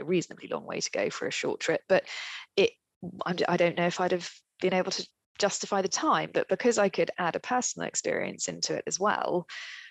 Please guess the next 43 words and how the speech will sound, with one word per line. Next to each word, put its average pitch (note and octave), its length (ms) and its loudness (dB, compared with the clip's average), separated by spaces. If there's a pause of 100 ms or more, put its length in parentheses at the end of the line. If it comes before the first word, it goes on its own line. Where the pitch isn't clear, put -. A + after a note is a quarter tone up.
(180)
it A#3+ 60 4
was F#3+ 100 4
one D#3 140 0
of - 60 -10
the D3+ 60 0
best D#3+ 240 -2
trips - 280 0
I've F#3 160 4
done, F#3+ 280 2
well, D3+ 140 0
quite - 240 -2
literally C3 460 0
in C3 100 -10
years, C#3 320 0
thanks F#2+ 240 -6
to - 80 -10
covid, D#3+ 380 4 (320)
but, - 340 4
um, F3 460 4
it G3 100 6
was G3+ 160 4
an G#3+ 80 4
absolutely - 420 0 (140)
fantastic A3 460 -2
experience. D#3 560 4
And E3 80 0
I, E3 180 0 (100)
I - 200 -2
think F3+ 200 -2
the F3 320 4 (680)
concept G#3 640 2
of E3 160 -2 (560)
bleisure, F3 380 4 (120)
as G#3 120 -2
I A3+ 60 2
said, E3+ 320 2
not F3+ 120 0
my A#3 100 2
favorite A#3+ 380 6
word, G3 320 6
but E3+ 100 4
it - 120 6
works, F3 440 4